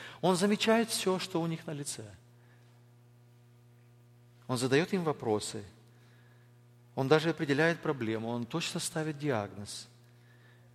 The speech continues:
Он проливает свет на их состояние. Когда они просят его остаться, у него есть время на это. У него в его графике есть время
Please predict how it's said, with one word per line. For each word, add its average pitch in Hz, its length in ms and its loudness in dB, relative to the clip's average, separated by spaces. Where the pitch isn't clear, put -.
Он 127 300 2
проливает 131 520 4
свет 127 440 0
на 127 60 -2
их 123 120 0
состояние. 107 800 -6
Когда 151 220 6
они 170 160 4
просят 175 380 4
его 143 280 2
остаться, 160 640 0
у 123 60 -2
него 147 220 2
есть - 400 -2
время 196 280 -2
на 139 220 -6
это. 101 200 -14
У 131 120 -2
него 165 500 0
в 110 60 -14
его 143 360 0
графике 170 600 -2
есть 147 340 0
время 170 360 -2